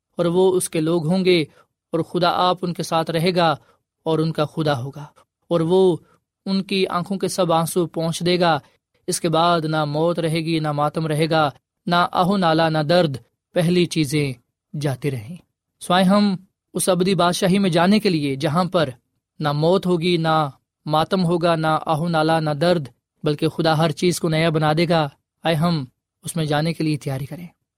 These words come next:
آج، ابھی اور اسی وقت ہم اپنے گناہوں سے توبہ کریں،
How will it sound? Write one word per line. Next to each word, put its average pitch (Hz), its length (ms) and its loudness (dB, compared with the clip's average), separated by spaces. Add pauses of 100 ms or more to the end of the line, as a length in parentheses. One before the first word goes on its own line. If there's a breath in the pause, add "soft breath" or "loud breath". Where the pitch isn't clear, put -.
(160)
آج، 170 380 0
ابھی 175 220 -2
اور 170 100 2
اسی 175 220 -4
وقت 175 380 -4
ہم 160 260 -2
اپنے 165 200 -6
گناہوں 160 280 -4
سے - 120 -8
توبہ 196 340 0
کریں، 143 260 -6